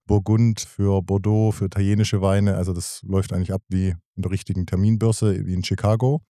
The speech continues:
Natürlich kann ich jetzt nicht zum, ich will jetzt keinen Namen nennen, zum Supermarkt gehen und die teuerste Flasche im Regal kaufen. Das ist natürlich nicht der Weg. Ich sag mal nur so,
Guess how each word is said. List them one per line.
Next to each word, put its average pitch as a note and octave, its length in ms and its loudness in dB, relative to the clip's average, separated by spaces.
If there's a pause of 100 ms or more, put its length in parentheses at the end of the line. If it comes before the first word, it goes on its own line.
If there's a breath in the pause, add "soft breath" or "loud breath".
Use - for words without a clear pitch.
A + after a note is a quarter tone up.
Natürlich A#2+ 480 2
kann A2 140 2
ich G2+ 80 0
jetzt G#2 140 -4
nicht G#2+ 200 -2
zum, F#3+ 400 2 (100)
ich E2+ 160 -6
will F2 60 -2
jetzt D#2+ 80 -10
keinen F2 100 0
Namen G2 200 2
nennen, G2 220 0
zum G#2 200 0
Supermarkt A#2 460 2
gehen A2+ 200 4
und G2 140 0
die G2+ 80 0
teuerste G#2 280 0
Flasche G#2 260 0
im G#2 40 2
Regal F#2 300 0
kaufen. G2+ 240 -2
Das F#2 120 -6
ist G2 120 -10
natürlich F#2 260 -2
nicht A#2 160 2
der A#2+ 100 4
Weg. C3 300 2 (100)
Ich G2 200 0
sag F2+ 100 -4
mal F#2+ 60 0
nur F#2+ 160 0
so, F2+ 300 2